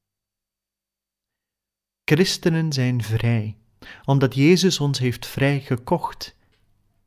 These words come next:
Aan het kruis heeft hij de prijs betaald om dat mogelijk te maken, om onze menselijke toestand als het ware in zijn verrijzenis te overwinnen. En zo kunnen wij ook op aarde al een beetje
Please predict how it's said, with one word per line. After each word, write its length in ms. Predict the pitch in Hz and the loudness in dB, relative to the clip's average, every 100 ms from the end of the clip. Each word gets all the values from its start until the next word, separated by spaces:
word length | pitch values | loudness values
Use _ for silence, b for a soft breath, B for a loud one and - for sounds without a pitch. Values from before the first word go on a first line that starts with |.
| _ | _
Aan 180 | 131 143 | 0 2
het 200 | 143 - | 2 0
kruis 320 | 147 175 180 | 2 2 2
heeft 200 | 139 - | -4 0
hij 120 | 151 | 2
de 120 | 143 | 2
prijs 380 | 127 143 165 151 | 0 0 0 0
betaald 480 | 135 123 160 175 160 | -2 0 0 0 0
om 100 | 135 | 0
dat 140 | 123 | 0
mogelijk 480 | 131 143 147 123 117 | 0 0 0 -4 -8
te 120 | - | -8
maken, 420 | 117 107 113 - - B B | -6 -6 -6 -12 -12 B B
om 160 | 143 143 | 4 4
onze 180 | 143 135 | 6 4
menselijke 600 | 151 196 - 151 147 139 | 4 2 2 -2 0 0
toestand 420 | 202 - 147 143 | 0 0 -2 0
als 140 | 131 | -2
het 160 | 117 117 | -4 -4
ware 380 | 139 160 175 170 B B B | -4 -2 -2 -4 B B B
in 320 | 190 214 196 | 6 6 6
zijn 380 | 123 123 160 151 | 2 0 0 -2
verrijzenis 800 | 127 120 131 170 170 151 151 - | 0 0 2 0 -2 -2 -4 -6
te 200 | 143 143 | -8 -4
overwinnen. 840 | 139 135 120 117 117 110 107 110 - _ _ _ _ _ _ _ _ _ _ _ _ _ | -4 -4 -4 -2 -2 -2 -4 -10 -18 _ _ _ _ _ _ _ _ _ _ _ _ _
En 180 | - 120 | -2 0
zo 380 | 113 170 208 240 B B | 2 4 4 2 B B
kunnen 220 | - 147 135 | 0 2 4
wij 120 | 127 | 2
ook 220 | 156 170 | 2 0
op 140 | 120 - | -2 -6
aarde 500 | 123 156 180 170 170 | -2 0 0 -2 -4
al 380 | 151 160 190 - B B | -4 -4 -4 -8 B B
een 240 | - 117 107 | -4 -2 0
beetje 560 | 127 170 180 175 185 | 0 -2 -4 -4 -4